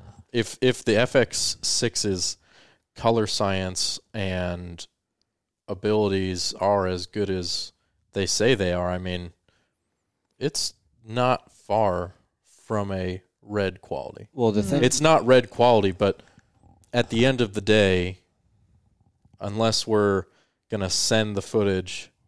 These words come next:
Speaker 1: to a colorist, like, no, you wouldn't be able to say, "That's red and this is F X six."
Speaker 2: Well, tell
Speaker 3: Yeah.
Speaker 2: me, tell me if I'm wrong. We haven't had,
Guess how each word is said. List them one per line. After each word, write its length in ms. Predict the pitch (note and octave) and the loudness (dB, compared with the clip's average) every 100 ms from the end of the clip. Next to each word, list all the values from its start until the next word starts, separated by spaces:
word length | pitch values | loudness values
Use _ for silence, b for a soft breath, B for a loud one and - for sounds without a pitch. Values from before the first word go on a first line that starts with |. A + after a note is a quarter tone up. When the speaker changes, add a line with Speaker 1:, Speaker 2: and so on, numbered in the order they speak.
| _ - | _ -12
Speaker 1:
to 180 | - F#2+ | -6 -6
a 60 | |
colorist, 760 | - - A2 F2+ F2+ - - - _ _ _ _ _ _ | -2 2 2 0 -6 -8 -12 -14 _ _ _ _ _ _
like, 200 | G2+ F2 - _ _ _ _ _ _ _ _ _ _ _ | -4 -4 -6 _ _ _ _ _ _ _ _ _ _ _
no, 340 | F#2+ B2+ A#2+ - B2+ _ _ _ _ _ _ _ _ | -4 0 0 -4 -18 _ _ _ _ _ _ _ _
you 140 | C3+ | 0
wouldn't 160 | C#3+ B2 | 2 4
be 100 | B2+ | 6
able 140 | A2 | 6
to 60 | G#2+ | 4
say, 260 | - G#2 | 4 2
"That's 340 | F#2 A2 A2+ - | 4 4 2 2
red 320 | G#2 G2 F2+ b b | 4 4 2 b b
and 140 | - F#2+ | -6 0
this 160 | G2+ G#2 | 0 0
is 120 | F2+ | -2
F 200 | F2+ - | -2 -2
X 360 | F2 - - - | -4 -4 -8 -8
six." 440 | - - C#2+ - | -8 -6 -6 -8
Speaker 2:
Well, 120 | C3 A#2 | -6 -6
tell 180 | C#3+ | -2
Speaker 3:
Yeah. 160 | D3 C#3+ | 0 0
Speaker 2:
me, 60 | C#3+ | 0
tell 180 | - C#3+ | -2 2
me 80 | |
if 120 | C#3+ A#2+ | 2 0
I'm 160 | G#2 | 0
wrong. 220 | A2+ G#2 | 0 0
We 120 | F#2+ A#2 | -2 0
haven't 320 | C3 A#2 - | 0 0 -4
had, 560 | F2+ G#2 G#2 F#2+ F2+ | -4 -4 -2 -4 -6